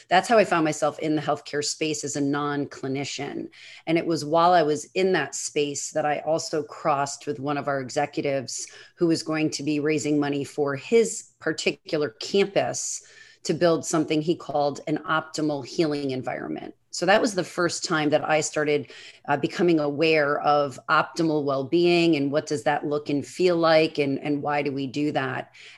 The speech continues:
And that was where the awareness of we are responsible for our own health and potentially how I was treating my mind and my body was affecting my health came to be, um, in my awareness. And then I became a, a zealot,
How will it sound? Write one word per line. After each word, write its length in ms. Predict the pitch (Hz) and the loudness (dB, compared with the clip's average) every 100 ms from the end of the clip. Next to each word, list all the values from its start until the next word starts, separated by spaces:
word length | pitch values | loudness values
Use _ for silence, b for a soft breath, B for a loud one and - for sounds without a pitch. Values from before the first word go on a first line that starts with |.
| - | -4
And 180 | 143 151 | 0 2
that 160 | 151 | 2
was 180 | 170 - | 0 0
where 180 | 151 147 | 2 2
the 140 | 147 | 2
awareness 540 | 139 143 147 147 139 - | 0 0 -2 -2 -2 -4
of 160 | 135 | -4
we 100 | 147 | -2
are 80 | 143 | -2
responsible 720 | 135 139 - 143 135 123 127 | -2 -6 -4 -4 -4 -6 -10
for 160 | - 139 | -4 -4
our 180 | 131 139 | -2 -4
own 140 | 135 | -6
health 680 | 123 156 156 139 - - b b b - | -2 2 2 2 -4 -18 b b b -10
and 120 | 139 | -6
potentially 600 | 143 - 147 - 147 143 | -4 -2 -2 0 -2 0
how 220 | 143 139 | 0 2
I 100 | 143 | 2
was 160 | 143 147 | 0 -4
treating 380 | - 156 147 139 | -2 -2 0 0
my 220 | 139 139 | -2 -2
mind 340 | 151 147 147 | -2 0 -2
and 80 | 143 | -2
my 120 | 143 | -2
body 360 | 139 143 139 139 | -2 -2 -2 -2
was 200 | 139 - | -4 -6
affecting 720 | 135 135 - 175 170 151 147 | -10 -2 4 4 4 0 0
my 160 | 139 | -2
health 420 | 139 139 131 - _ B B - | -2 -2 -2 -6 _ B B -16
came 500 | - 190 175 160 143 | 2 6 8 6 4
to 160 | - 156 | -2 -2
be, 400 | 156 147 147 - | -2 0 -2 -4
um, 300 | 147 139 131 - | -4 -4 -6 0
in 140 | 165 | 2
my 140 | 160 151 | 2 0
awareness. 920 | 139 135 147 147 131 - - - B B B B - | -2 -2 -2 -2 -4 -6 -6 -6 B B B B -2
And 80 | |
then 100 | 160 | 4
I 80 | 170 | 4
became 400 | 151 156 170 156 | 2 0 2 2
a, 160 | 131 - | 0 0
a 160 | 156 143 | 0 0
zealot, 560 | 131 160 160 156 - | 4 4 4 0 0